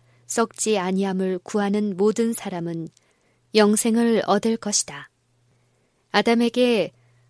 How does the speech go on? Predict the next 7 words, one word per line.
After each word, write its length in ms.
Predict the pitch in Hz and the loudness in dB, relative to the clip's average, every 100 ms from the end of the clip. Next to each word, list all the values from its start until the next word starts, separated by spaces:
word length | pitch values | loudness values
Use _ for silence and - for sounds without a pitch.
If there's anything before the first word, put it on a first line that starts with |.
| _ - | _ -4
불순종할지라도 1300 | 240 233 269 254 262 262 262 - 247 226 214 240 254 | -2 0 -2 2 2 2 -2 -2 -2 -2 0 0 0
생명을 720 | - 302 294 269 269 254 202 | -2 -2 -2 0 0 0 0
잃어버리지 580 | 196 220 240 233 226 202 | 0 0 -2 -4 -2 -2
않으리라고 640 | 180 214 233 220 208 214 | 0 0 0 -2 -2 -2
약속한 760 | 175 170 - 190 - 208 202 170 | -4 -4 -6 -6 -4 -2 -2 -2
유일의 420 | 190 214 226 226 | -2 0 2 0
존재는 600 | - 208 190 180 214 196 | 2 -2 0 -2 -2 -2